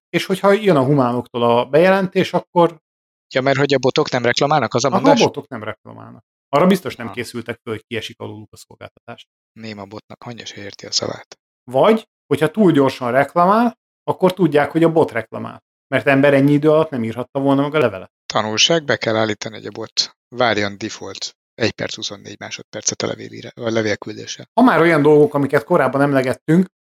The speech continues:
Speaker 1: akkor mindenképpen felhoznám azt, hogy emlékszel, hogy a SpaceX egy hatalmas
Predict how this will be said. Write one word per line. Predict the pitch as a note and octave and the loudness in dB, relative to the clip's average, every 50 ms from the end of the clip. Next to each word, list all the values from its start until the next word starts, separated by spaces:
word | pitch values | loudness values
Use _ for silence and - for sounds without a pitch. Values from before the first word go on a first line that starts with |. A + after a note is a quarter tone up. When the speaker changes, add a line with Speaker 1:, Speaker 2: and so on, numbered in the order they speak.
| _ _ _ | _ _ _
Speaker 1:
akkor | - - - - G3+ | -10 -8 0 2 4
mindenképpen | B3+ D4+ C4+ F#3 - - D3 - - C#3+ C#3 | 6 6 6 4 4 2 0 2 2 0 0
felhoznám | - - E3+ D3 C3 C3+ B2+ A#2 C3 B2 B2 C3 | 2 4 4 4 4 2 0 0 -2 -2 0 2
azt, | C#3 D#3+ - - - _ _ _ _ - C#3+ | 2 2 0 -2 -8 _ _ _ _ 2 4
hogy | D3 D3 D3 D3+ D3 D3 - _ _ _ | 6 6 6 6 6 4 0 _ _ _
emlékszel, | D#3 D3+ E3+ F#3 F3+ - - - F3 D#3 | 2 4 4 4 2 2 0 0 0 2
hogy | C#3 D#3+ E3+ | 2 2 0
a | D3+ | 0
SpaceX | - - - - D#3 D3+ D3 D3 - E3 D#3+ - - - - _ | 0 -4 -2 0 2 2 2 2 0 0 0 0 -4 -12 -14 _
egy | _ D#3 C#3+ D3 - | _ -2 -2 -2 0
hatalmas | - D3 - - D3+ D3 C#3+ C#3+ D3 C#3 - - - - | -2 -4 0 2 2 2 4 4 2 0 0 -4 -8 -10